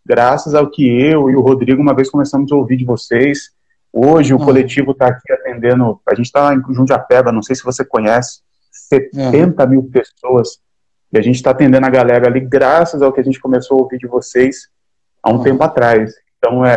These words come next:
Speaker 1: é,
Speaker 2: É,
Speaker 1: é exatamente o que
Speaker 2: sim.
Speaker 1: você tá dizendo, não é um pé que fecha a porta da igreja, mas é um
Speaker 2: É.
Speaker 1: pé que abre as portas e traz a igreja pra realidade, pra fora,
Speaker 2: É,
Speaker 1: né?
Speaker 2: sim, é. É,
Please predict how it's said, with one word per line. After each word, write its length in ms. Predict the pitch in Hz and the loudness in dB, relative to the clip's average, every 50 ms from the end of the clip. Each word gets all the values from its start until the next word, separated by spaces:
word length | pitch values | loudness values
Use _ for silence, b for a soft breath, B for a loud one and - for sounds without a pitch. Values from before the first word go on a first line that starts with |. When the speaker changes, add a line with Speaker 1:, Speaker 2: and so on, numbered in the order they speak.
| - - | 2 2
Speaker 1:
é, 60 | 127 127 | 2 2
Speaker 2:
É, 100 | 127 135 | 2 2
Speaker 1:
é 100 | 135 131 | 2 2
exatamente 360 | 127 131 147 151 160 170 165 | 2 2 2 2 0 0 0
o 80 | 139 156 | 0 -2
que 60 | 160 | -2
Speaker 2:
sim. 40 | 147 | -2
Speaker 1:
você 60 | 170 | 0
tá 100 | 160 160 | 0 0
dizendo, 320 | 156 - - 165 156 147 - | -2 -2 0 0 0 0 0
não 80 | - 135 - | -2 -4 -4
é 40 | - | -6
um 220 | - _ _ _ - | -12 _ _ _ 0
pé 320 | 147 151 165 175 170 - _ _ _ _ _ _ _ _ | 2 2 4 2 0 -4 _ _ _ _ _ _ _ _
que 80 | - - | -6 -6
fecha 640 | - - - 147 147 147 147 - - 139 - - - | -4 0 2 2 2 2 0 0 -2 -2 -2 -2 -4
a 120 | - 113 107 | -4 -4 -4
porta 360 | - - 127 123 117 - 120 | 0 0 0 0 0 0 0
da 80 | 117 | -2
igreja, 320 | 110 107 113 120 139 139 143 | 0 2 2 2 2 4 4
mas 200 | 131 127 120 113 | 2 2 2 2
é 40 | 131 | 2
um 100 | 135 135 | 0 0
Speaker 2:
É. 100 | 127 - | 0 0
Speaker 1:
pé 340 | - - 135 160 185 190 190 - _ _ _ _ _ | 2 2 4 4 2 0 -4 -10 _ _ _ _ _
que 80 | _ 120 | _ -2
abre 300 | 117 - - - - 156 | -2 -2 -4 -2 -2 -2
as 100 | 143 - | -2 -2
portas 460 | - _ 131 131 139 147 151 143 147 | -4 _ 0 2 2 0 0 -2 -2
e 100 | 147 143 | -2 -2
traz 260 | - - 123 135 131 | 0 0 0 2 2
a 40 | 147 | 0
igreja 280 | 131 135 135 135 139 139 | 0 0 0 0 0 0
pra 160 | - 139 131 | -2 -2 0
realidade, 600 | 131 143 143 143 151 143 123 120 123 127 127 127 | 2 0 0 0 0 -2 0 0 2 0 0 -2
pra 140 | - 127 123 | -4 -6 -6
fora, 340 | - - 117 113 113 107 123 | -4 -2 0 0 0 0 0
Speaker 2:
É, 80 | 123 | 2
Speaker 1:
né? 220 | 127 139 156 165 165 - _ _ _ _ - - 135 123 | 2 0 0 -2 -6 -10 _ _ _ _ -20 -20 -20 -20
Speaker 2:
sim, 440 | - - - 139 143 156 175 180 | -16 -8 -6 -4 -4 -4 -4 -4
é. 240 | 139 131 147 165 170 170 170 170 _ _ _ _ | -4 -4 -4 -6 -6 -8 -10 -16 _ _ _ _
É, 280 | - 139 143 156 170 160 | -10 -8 -8 -8 -8 -10